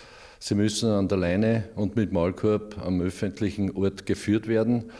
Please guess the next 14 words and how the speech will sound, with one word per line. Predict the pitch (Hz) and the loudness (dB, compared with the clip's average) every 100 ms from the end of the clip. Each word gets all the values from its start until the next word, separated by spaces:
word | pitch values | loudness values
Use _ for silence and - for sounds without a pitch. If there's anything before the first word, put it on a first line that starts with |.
| - - | -20 -6
außer | 87 98 - 123 113 107 98 | -2 0 2 2 4 2 -2
es | - - | -6 -2
wird | 101 - - | 0 0 -4
ein | |
Psychotest | - 131 139 147 - 127 120 - - - | -2 0 0 0 2 2 2 -2 -10 -2
durchgeführt | 120 117 - 117 - 110 110 - | 2 2 2 -2 2 2 2 0
und | - 104 104 98 | -2 0 2 2
eine | 98 98 | 2 4
entsprechende | 98 - 92 92 113 98 101 95 92 | 2 2 0 2 0 2 2 4 2
Prüfung | - 98 107 117 98 | 0 0 2 0 0
für | - 98 | 0 2
Hund | 101 95 | 2 2
und | 98 - | 0 0
Herr. | 76 71 | -2 -2